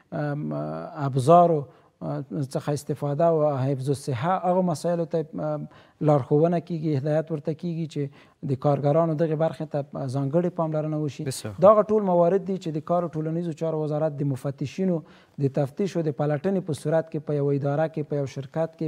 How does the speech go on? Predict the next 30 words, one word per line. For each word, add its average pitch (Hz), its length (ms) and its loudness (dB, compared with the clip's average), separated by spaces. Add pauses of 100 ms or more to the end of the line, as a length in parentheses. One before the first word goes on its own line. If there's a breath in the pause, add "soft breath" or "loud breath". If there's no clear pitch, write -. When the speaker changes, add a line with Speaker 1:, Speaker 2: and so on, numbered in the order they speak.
Speaker 1:
په 135 260 -2
یو 135 60 -2 (100)
مؤسسه 135 440 -6
کې، 156 240 -6 (420 loud breath)
یا 151 180 6
یوه 151 160 4
فابریکه 147 480 2
کې، 156 180 -2 (420 loud breath)
آه، 151 140 -2 (260)
چې 156 200 -6
تر 147 180 0
سترګو 202 340 0
شي، 185 240 -4 (360 loud breath)
آه، 156 80 -6
دغو 165 280 4
برخو 160 300 2
ته 147 140 -4
رسیدنه 127 440 -2
کیږي. 120 320 -10
Speaker 2:
بسیار 120 260 -4
خوب. 110 300 -6
به 110 120 -4
عنوان 117 400 -2
پرسش - 360 -8
اخیر، 131 380 -4 (300 loud breath)
آه، 104 300 -4 (340)
بخشی 120 320 -4
از 107 140 -8
شهروندان 101 560 -8
همواره 98 460 -8